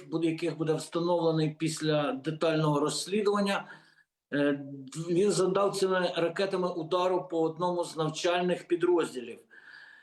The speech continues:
Е, цей навчальний підрозділ розташований в тиловій зоні, в тилу, е, в, у відносно безпечній, на відносно безпечному районі України.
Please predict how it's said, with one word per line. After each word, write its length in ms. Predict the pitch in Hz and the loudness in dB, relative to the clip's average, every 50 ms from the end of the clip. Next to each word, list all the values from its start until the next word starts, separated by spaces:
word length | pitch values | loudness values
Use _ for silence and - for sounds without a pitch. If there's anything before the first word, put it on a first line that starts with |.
| _ _ - | _ _ -2
Е, 180 | 131 135 135 131 | 0 0 0 2
цей 200 | 135 - 220 226 | 2 2 2 4
навчальний 460 | 226 208 - - 226 226 226 220 208 | 4 2 2 2 2 4 4 4 2
підрозділ 680 | 214 202 190 202 214 220 214 185 208 202 196 185 190 185 | 2 2 2 4 4 2 2 4 4 4 4 4 2 0
розташований 880 | 170 170 170 160 - 180 160 - - 202 208 196 202 196 196 196 196 185 | 0 0 -2 -2 -2 -4 -2 0 2 2 2 2 2 2 2 2 0 0
в 240 | 165 151 - - - | -2 -6 -12 -16 -6
тиловій 640 | _ - 185 185 196 185 185 185 190 175 160 151 | _ 0 2 4 4 2 2 2 0 0 -2 -2
зоні, 460 | 139 131 - 165 180 196 190 190 185 | -4 -4 -2 0 0 0 0 0 0
в 80 | - - | -2 -4
тилу, 640 | - - 185 170 170 170 175 185 190 185 185 - - - - - - - - - - - _ - | -2 0 0 2 4 4 4 4 4 2 0 -4 -12 -18 -20 -20 -20 -20 -20 -20 -20 -18 _ -4
е, 100 | 143 147 | -2 0
в, 320 | 147 147 139 147 160 156 - | 0 0 -2 -4 -8 -10 -4
у 140 | - 208 190 | 0 2 2
відносно 800 | 180 196 175 180 202 220 226 - - - 214 214 208 208 196 - | 2 2 2 2 2 2 0 0 -2 -2 0 2 2 2 0 -2
безпечній, 920 | 160 151 175 190 185 190 190 - - 196 180 190 185 185 185 185 190 180 170 | -2 0 0 0 2 0 -2 -2 -2 0 0 0 0 -2 -4 -6 -4 -4 -2
на 160 | 165 170 170 | -2 -2 -2
відносно 540 | 165 160 156 156 156 170 190 170 175 190 180 | -2 -6 -8 -6 -4 -4 -4 -2 -2 -2 -2
безпечному 800 | 160 165 - - - 190 196 190 - 190 190 180 185 185 190 - | -2 -4 -2 -2 -2 0 0 -2 -4 -6 -6 -6 -4 -4 -2 -2
районі 500 | 180 160 160 160 160 175 185 185 185 185 | 0 0 0 2 2 2 2 2 0 -4
України. 800 | 180 - - 175 160 - 170 180 170 165 156 143 127 120 113 | -2 -2 -2 -2 0 2 2 2 2 2 2 2 2 2 0